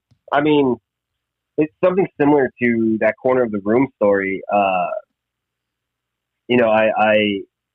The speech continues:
I have family up north as well, like, Stockton area. Um,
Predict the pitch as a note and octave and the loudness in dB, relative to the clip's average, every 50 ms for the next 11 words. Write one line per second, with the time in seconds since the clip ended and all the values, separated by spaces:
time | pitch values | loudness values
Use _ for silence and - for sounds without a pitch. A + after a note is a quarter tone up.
0 | _ _ _ _ _ _ _ _ _ _ _ - B2+ C#3 D3 C3+ - C#3 B2 A#2+ | _ _ _ _ _ _ _ _ _ _ _ -4 -2 -2 -2 0 0 0 0 0
1 | A#2 A2+ G#2+ G#2 G#2 G2+ G2+ - - G2+ - - G2 G2 G2 F#2+ F#2 - _ - | 0 -2 -2 -2 0 -2 -2 -2 -6 -12 -6 -2 -2 0 0 -2 -4 -6 _ -4
2 | - G2 F#2 - - F#2+ F#2+ F#2 F#2 F2+ F#2 F2+ F2+ F2+ _ _ _ _ _ _ | -4 -4 -4 -4 -6 -8 -4 -4 -4 -2 -2 -4 -4 -6 _ _ _ _ _ _
3 | _ _ _ - G#2+ G#2 G2+ F#2+ F#2+ F#2 F2+ | _ _ _ -4 -2 0 0 0 -2 -2 -4